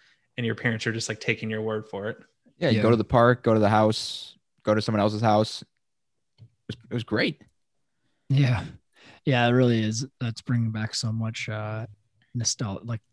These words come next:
Speaker 3: just the feeling of that <laughs> is just
Speaker 1: Mm-hmm.
Speaker 3: amazing. Um, one other, um, what you call it, honorable mention that, that I have that I know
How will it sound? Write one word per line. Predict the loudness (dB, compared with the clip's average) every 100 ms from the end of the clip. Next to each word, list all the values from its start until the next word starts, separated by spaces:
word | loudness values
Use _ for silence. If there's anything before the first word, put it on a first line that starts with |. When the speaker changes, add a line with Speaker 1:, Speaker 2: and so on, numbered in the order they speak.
| _ -4
Speaker 3:
just | -4 -2
the | -8
feeling | -8 -4 0 0 0
of | 0
that | 2 4 4
<laughs> | 4 6
is | 6 6
just | 4 2
Speaker 1:
Mm-hmm. | 0 0
Speaker 3:
amazing. | 0 -4 -4 -4 -4 _ -20 -20 _ _ _ _ _ _ _ 0
Um, | 2 2 -2 _ _ _ _
one | -2 2 4 4
other, | 2 2 2 0 -2 _ _ _ _ _ _ -8
um, | -6 -6 -8 -10 -12 -16 _
what | -16
you | -14
call | -12
it, | -8
honorable | -4 -2 -4
mention | -6 -4 -4
that, | -4 -8 -8
that | -4
I | -2
have | -2 -2 -6 _ -8
that | -4 2
I | 4
know | 6 8 6